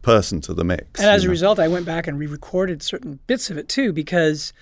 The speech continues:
Speaker 2: there were places where just based on the drama, like, for example, the sequence where he is that drifter character in the beginning of the story, I wanted it to feel very internal. And, and Rob and I worked on that tone for a long time to arrive at that voice. And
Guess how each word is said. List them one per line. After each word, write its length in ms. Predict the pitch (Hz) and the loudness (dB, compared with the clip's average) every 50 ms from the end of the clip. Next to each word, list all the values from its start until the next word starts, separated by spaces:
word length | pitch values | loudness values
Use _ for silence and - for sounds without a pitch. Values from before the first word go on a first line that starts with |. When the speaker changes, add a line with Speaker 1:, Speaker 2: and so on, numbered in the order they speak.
| - - - - - | -20 -20 -20 -6 0
Speaker 2:
there 180 | 185 185 190 | 4 4 6
were 180 | 185 180 240 277 | 6 6 6 4
places 480 | - - 226 190 185 180 - 175 147 160 | 4 6 6 6 6 4 2 -4 -2 2
where 140 | 170 175 | 2 2
just 240 | 160 175 196 - - | 2 0 -4 -6 -2
based 240 | - 190 185 - - | -2 -2 -2 0 -2
on 100 | 170 160 | -2 -2
the 80 | 151 147 | -2 -2
drama, 380 | 139 170 190 202 202 190 180 170 | 2 4 6 6 6 6 4 4
like, 160 | 170 170 - | 2 0 0
for 240 | - - - 226 208 | -2 0 2 4 4
example, 480 | 185 160 196 202 202 - - 180 175 | 4 4 4 4 4 4 4 2 2
the 140 | 165 170 170 | 2 0 -2
sequence 480 | - - 277 247 - 226 208 190 - - | -2 0 -2 0 0 0 0 0 2 4
where 400 | 175 175 175 170 170 165 160 - - - - - - | 6 6 8 6 6 4 2 -2 -6 -20 -20 -16 -4
he 200 | - 208 202 190 | 2 6 6 6
is 160 | 190 175 156 | 6 6 6
that 200 | 180 165 - - | 4 2 2 2
drifter 280 | - 190 175 - 170 156 | 0 0 0 0 -2 -2
character 500 | - 196 185 185 175 - - 170 156 151 | 4 6 6 6 6 4 2 -2 -2 0
in 80 | 156 | -2
the 80 | 156 147 | -2 0
beginning 340 | 160 156 156 185 180 175 165 | 0 0 2 2 2 2 0
of 80 | 151 | -2
the 60 | 147 | -4
story, 480 | 143 - 254 269 269 196 147 147 151 - - - - - - - - - - - | -2 2 6 6 8 8 6 4 0 -4 -8 -20 -20 -20 -20 -20 -20 -20 -8 0
I 120 | - 190 | 2 4
wanted 340 | 190 185 190 196 208 208 196 | 6 6 6 6 6 6 4
it 80 | 175 - | 2 0
to 80 | 185 | 0
feel 200 | 160 208 190 185 | 2 6 6 6
very 280 | 175 160 165 165 165 165 | 6 6 4 4 4 4
internal. 460 | 160 156 - 180 175 170 156 135 127 | 2 0 0 0 0 0 0 -2 -2
And, 140 | 143 156 156 - | -4 -4 -4 -4
and 160 | 196 180 175 | -2 0 2
Rob 200 | 175 175 196 196 | 4 4 6 6
and 120 | 208 202 | 6 6
I 80 | 202 196 | 6 6
worked 280 | 185 180 202 202 - - | 6 4 4 2 0 -2
on 220 | 165 160 156 151 | -2 -2 -2 -2
that 260 | 151 156 156 - - - | -2 -2 -4 -4 -8 -8
tone 400 | - - 220 240 240 214 175 151 | -2 2 4 6 6 6 4 0
for 140 | - 180 160 | -2 -2 -2
a 40 | 160 | -2
long 200 | 160 165 160 160 | -2 -2 -4 -4
time 240 | - 202 202 190 165 | -2 -2 0 0 0
to 100 | - 156 | -2 -2
arrive 500 | 143 143 143 147 147 165 180 180 165 143 | -4 -2 -2 -2 -2 0 2 0 0 0
at 120 | 147 - | -2 -4
that 200 | - 143 - - | -4 -6 -4 0
voice. 240 | - 208 202 175 - | 4 4 4 4 2
And 140 | 170 151 | 0 -2